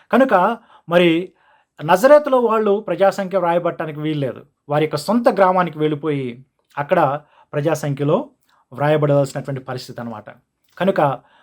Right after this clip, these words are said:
మనము అందుకనే, ఆ, మరి యోసేపు, మరియలు వారు నజరేతును విడిచి బెత్లెహేం వెళ్తున్నట్లుగా మనం గమనిస్తూ ఉంటాం. ఇంకా ఒక మాటలో చెప్పాలి అంటే,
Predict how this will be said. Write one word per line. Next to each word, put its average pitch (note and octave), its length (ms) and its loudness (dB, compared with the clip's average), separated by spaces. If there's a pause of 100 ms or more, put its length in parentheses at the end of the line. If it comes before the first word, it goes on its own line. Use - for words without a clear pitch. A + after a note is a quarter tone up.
(200)
మనము D3 420 0 (400)
అందుకనే, F#3 680 0 (420)
ఆ, C#3 160 -2
మరి C#3+ 420 -2 (200)
యోసేపు, F3+ 580 0
మరియలు D3 500 0 (840)
వారు C#3+ 320 2
నజరేతును D3+ 520 0
విడిచి D3 520 -4 (380)
బెత్లెహేం D3+ 400 -2
వెళ్తున్నట్లుగా C#3+ 680 -2 (600)
మనం C3 260 -4
గమనిస్తూ C3 420 -6
ఉంటాం. A#2+ 440 -8 (800)
ఇంకా F#3 200 4
ఒక F#3+ 180 6
మాటలో A#3 260 0
చెప్పాలి F#3+ 480 -2
అంటే, E3+ 440 -6